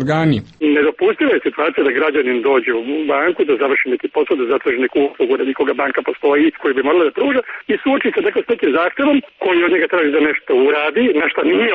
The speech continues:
Speaker 2: obavezan po zakonu ove zemlje, ali ako to ne uradi, onda mu se neće pružiti uslugu.
Speaker 1: Kako je objašnjeno iz nadležnog ministarstva, plan je da se američkim vlastima šalju izveštaje o računima lica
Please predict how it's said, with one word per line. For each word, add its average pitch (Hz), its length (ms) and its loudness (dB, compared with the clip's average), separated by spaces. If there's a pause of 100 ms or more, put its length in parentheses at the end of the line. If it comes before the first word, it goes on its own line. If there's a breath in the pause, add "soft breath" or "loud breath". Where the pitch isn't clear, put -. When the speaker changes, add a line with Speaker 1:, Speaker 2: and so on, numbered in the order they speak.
Speaker 2:
obavezan 123 440 0
po 139 120 2
zakonu 131 320 0
ove 127 160 2
zemlje, 269 200 4 (140)
ali 294 140 2 (140)
ako 240 140 -2 (100)
to 262 60 0 (100)
ne - 140 -4
uradi, 185 260 2 (360 loud breath)
onda 165 140 2
mu 147 100 2
se 156 120 -6
neće 139 180 -2
pružiti 135 320 0
uslugu. - 220 -4 (120)
Speaker 1:
Kako 147 160 -4
je 131 160 2
objašnjeno 131 420 0
iz 120 180 0
nadležnog 151 460 2
ministarstva, 170 560 -2 (340 loud breath)
plan 190 220 2
je 180 140 2
da 143 80 0
se 151 80 -4 (100)
američkim 175 500 0
vlastima 170 480 0
šalju 180 260 2
izveštaje 180 500 0
o 113 120 0
računima 175 420 0 (100)
lica 190 280 -2